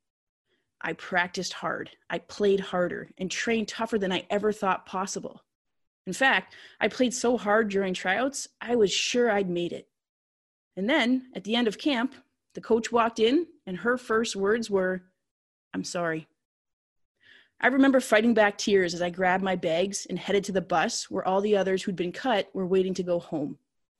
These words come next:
I sat in my seat replaying what I could have done better or should have done differently. The frustrating part was, I couldn't think of one single thing.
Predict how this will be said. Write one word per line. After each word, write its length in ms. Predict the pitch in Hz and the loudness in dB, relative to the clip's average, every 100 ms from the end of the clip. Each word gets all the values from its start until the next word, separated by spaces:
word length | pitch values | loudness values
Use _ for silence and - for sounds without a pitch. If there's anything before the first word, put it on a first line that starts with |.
| _ _ _ _ _ - | _ _ _ _ _ -6
I 100 | 196 | -4
sat 340 | - 247 247 | 0 0 2
in 80 | 240 | 2
my 120 | 226 | 0
seat 360 | 220 - 202 170 | -2 -2 -4 -2
replaying 480 | 208 - 214 190 175 | -4 -2 -2 -2 -2
what 140 | 185 | -2
I 60 | 165 | -2
could 260 | - 240 | -2 2
have 100 | 226 | 2
done 220 | 202 202 | 2 0
better 440 | 180 180 185 151 - | 0 0 -2 -4 -8
or 100 | 185 | -8
should 240 | 180 269 240 | -4 -2 -2
have 80 | |
done 220 | 202 214 185 | -2 -2 2
differently. 640 | 202 190 190 156 - - _ _ _ _ _ _ _ _ _ _ _ _ _ | 0 0 -4 -6 -8 -12 _ _ _ _ _ _ _ _ _ _ _ _ _
The 60 | - | -14
frustrating 520 | - 285 269 240 196 | -6 -2 2 2 0
part 300 | - 285 302 | 4 4 4
was, 480 | 170 175 175 - - _ _ _ _ _ _ _ _ - | 2 0 -2 -8 -14 _ _ _ _ _ _ _ _ -18
I 60 | |
couldn't 300 | - 285 285 | -2 4 4
think 160 | 262 247 | 4 2
of 100 | 190 | 2
one 220 | 185 196 | -2 -2
single 280 | 190 185 175 | -2 -2 -4
thing. 360 | - 160 - | -4 -6 -6